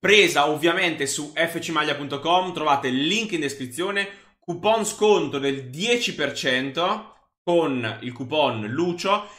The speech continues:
ed oltretutto entro il dieci di ottobre potete usufruire dell'offerta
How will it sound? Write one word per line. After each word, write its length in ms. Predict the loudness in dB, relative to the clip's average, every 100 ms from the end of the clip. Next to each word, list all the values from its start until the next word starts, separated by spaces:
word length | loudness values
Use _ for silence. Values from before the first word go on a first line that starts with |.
| -4
ed 180 | 2
oltretutto 600 | 2 2 0 -4 -4 -4 2
entro 380 | 4 4 0
il 100 | -6
dieci 320 | 0 -2 -2 -2
di 80 |
ottobre 580 | -4 -2 -2 0 2 0
potete 640 | -2 -2 2 2 0 -4 -4
usufruire 600 | -6 -6 -4 0 0 0
dell'offerta 760 | -4 -2 0 0 0 -2 -2